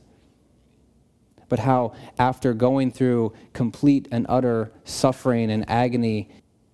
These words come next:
in the events leading up to his death, and then climaxing in his death,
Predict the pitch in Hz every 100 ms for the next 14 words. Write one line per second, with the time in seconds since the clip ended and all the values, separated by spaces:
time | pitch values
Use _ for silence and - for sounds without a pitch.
0 | - 127 120 120 127 - 131 117 110 120
1 | - - 127 117 113 113 107 - 110 107
2 | - - - - _ _ _ _ 113 107
3 | - 127 123 117 - 113 110 104 - 110
4 | 104